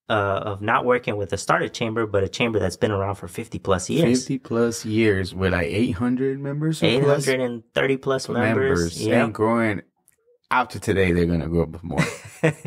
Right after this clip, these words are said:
Speaker 2: Yeah.
Speaker 1: Absolutely. Huge events, uh, turnouts of two hundred, three hundred people.
Speaker 2: Yeah.
Speaker 1: And so I was like, "I wonder what I can do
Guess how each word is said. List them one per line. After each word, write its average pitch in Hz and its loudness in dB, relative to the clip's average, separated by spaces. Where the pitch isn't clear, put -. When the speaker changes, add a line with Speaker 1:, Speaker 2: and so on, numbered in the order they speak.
Speaker 2:
Yeah. - -2
Speaker 1:
Absolutely. 120 0
Huge 147 0
events, 139 0
uh, 107 0
turnouts 123 -2
of 98 -6
two 127 -2
hundred, 117 0
three 117 -2
hundred 117 -2
people. 113 -2
Speaker 2:
Yeah. 90 -4
Speaker 1:
And 92 -6
so 98 -2
I 98 -4
was 98 -2
like, 95 -2
"I 95 -2
wonder 120 2
what 110 2
I 107 2
can 101 -6
do 101 0